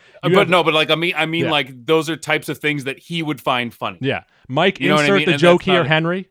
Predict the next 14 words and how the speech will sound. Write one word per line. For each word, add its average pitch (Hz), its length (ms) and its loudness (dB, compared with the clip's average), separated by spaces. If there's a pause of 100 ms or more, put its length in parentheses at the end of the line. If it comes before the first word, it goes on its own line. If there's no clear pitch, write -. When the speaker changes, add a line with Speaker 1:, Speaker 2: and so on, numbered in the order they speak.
(180)
Speaker 1:
Insert 196 540 -6
joke 156 180 -6
Speaker 2:
Joke 131 140 -14
Speaker 1:
here. 165 400 -8
Speaker 2:
here. - 0 -
Speaker 1:
Yeah, 117 240 0
like, 123 280 -2 (260)
he 147 120 -4
always 170 320 2
has 139 160 0
the 120 160 0
guitar 120 500 2
and 120 100 2
everything. 120 420 -4